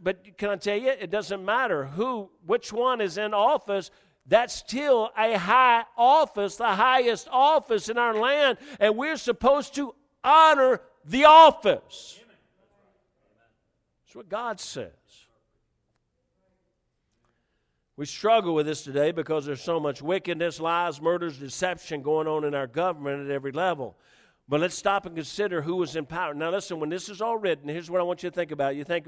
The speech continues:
"Bro-, Brother Hooker, you don't understand, you know, uh, what it's like today, and, and, and it's impossible that we can do this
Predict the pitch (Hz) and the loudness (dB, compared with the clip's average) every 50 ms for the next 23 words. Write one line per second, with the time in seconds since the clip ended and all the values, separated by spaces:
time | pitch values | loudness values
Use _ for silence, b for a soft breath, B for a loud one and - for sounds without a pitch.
0 | 160 151 147 156 175 180 175 170 190 202 196 170 170 202 180 170 160 - B B | -12 -12 -8 -6 -6 -6 -6 -6 -4 -2 0 0 0 -2 -4 -6 -10 -10 B B
1 | B B B 165 190 214 220 208 190 160 - - - 180 190 202 196 175 151 147 | B B B -2 0 0 0 -2 -4 -6 -8 -6 -4 -2 0 0 0 0 -2 -2
2 | 156 156 156 160 151 - B B B B B 160 170 165 160 160 156 185 165 190 | -4 -4 -4 -4 -4 -6 B B B B B 2 2 2 2 0 -2 -4 -4 -4
3 | 220 214 170 - - 170 170 170 185 196 214 220 - - - 185 175 175 170 165 | -4 -2 -4 -8 -12 -10 -8 -4 -2 0 0 0 -2 -4 -6 -2 0 0 0 0
4 | 156 151 147 147 - 180 175 175 175 180 180 175 175 175 175 175 - - 185 185 | 0 -2 -4 -6 -4 -2 -2 -2 -2 -2 -2 -2 0 0 -2 -4 -4 -6 -6 -6
5 | 160 - - - 196 240 240 240 247 233 - - 190 180 170 165 170 175 170 160 | -6 -8 -10 -8 -6 -4 -4 -4 -4 -6 -6 -6 -6 -4 -2 -2 -2 -4 -2 -4
6 | 175 175 180 180 185 208 220 - - - 190 180 170 143 - b b b b b | -4 -4 -4 -4 -6 -6 -6 -8 -8 -6 -4 -2 -4 -4 -6 b b b b b
7 | 127 170 226 254 247 214 175 175 170 170 180 185 - - | -4 -2 -2 0 -2 -2 0 2 2 4 2 2 0 -4